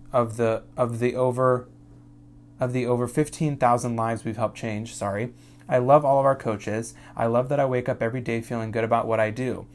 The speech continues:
I a hundred percent feel confident in the fact that we let you know before signing up exactly what the program entails." And then, um, Teddi continues in the video.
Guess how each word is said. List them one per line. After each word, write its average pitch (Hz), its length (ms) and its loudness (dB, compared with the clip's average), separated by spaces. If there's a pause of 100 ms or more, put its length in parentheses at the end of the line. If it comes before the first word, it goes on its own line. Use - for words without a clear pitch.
(720)
I 139 100 4
a 131 80 8
hundred 135 220 -2
percent 131 320 -6
feel 117 120 -6
confident 127 380 -6
in 127 80 -8
the 117 80 -4
fact 120 320 -2
that 104 120 -4
we 123 260 -2
let 120 220 2
you 143 140 -4
know 110 280 0
before 117 360 -4
signing 120 340 -4
up 110 160 -2
exactly 117 440 -4
what 117 140 -4
the 110 60 -12
program 107 420 -4
entails." 104 640 -6 (640)
And 120 220 -2
then, 113 300 0
um, 110 300 0
Teddi 117 340 -2
continues 113 460 -6
in 113 60 -4
the 107 60 -6
video. 107 520 -2